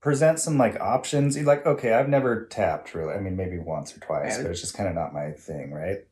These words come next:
Speaker 1: I've done E M D R,
Speaker 2: Yeah.
Speaker 1: uh, loved it. You know, I was, I couldn't, like, get s-, some stuff sorted out. I was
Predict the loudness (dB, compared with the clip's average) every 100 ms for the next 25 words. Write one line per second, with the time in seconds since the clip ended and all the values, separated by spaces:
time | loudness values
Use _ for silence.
0 | _ -4 0 0 0 4 4 4 2 2
1 | 2 2 4 4 4 0 -8 -20 _ -18
2 | -6 0 2 4 2 2 2 2 -2 -4
3 | -12 -18 _ _ -12 -6 -2 0 2 2
4 | 0 -2 -4 -6 -8 _ _ -8 -6 -4
5 | 0 2 2 0 0 0 0 -2 -8 -6
6 | -4 -4 0 -2 -2 -2 -2 0 2 4
7 | 4 4 2 -2 -8 -12